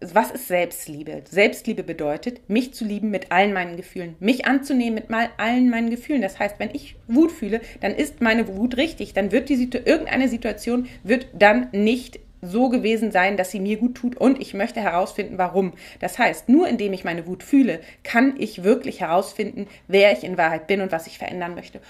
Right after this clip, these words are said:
Und deshalb ist es so wichtig, die Wut zu befreien, die Wut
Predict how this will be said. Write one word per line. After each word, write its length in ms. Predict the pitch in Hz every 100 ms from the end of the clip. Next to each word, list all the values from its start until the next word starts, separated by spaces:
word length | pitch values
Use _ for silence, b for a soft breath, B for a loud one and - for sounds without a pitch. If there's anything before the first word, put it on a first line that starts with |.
| B
Und 260 | - 190 -
deshalb 760 | 247 330 - - 247 262 - -
ist 200 | - 277
es 120 | 254
so 160 | - 165
wichtig, 400 | 226 - 247 240 B B -
die 280 | 208 165 175
Wut 480 | 240 285 349 - -
zu 120 | -
befreien, 760 | 202 202 - 208 202 190 226 294 B B
die 160 | 214 180
Wut 280 | 233 285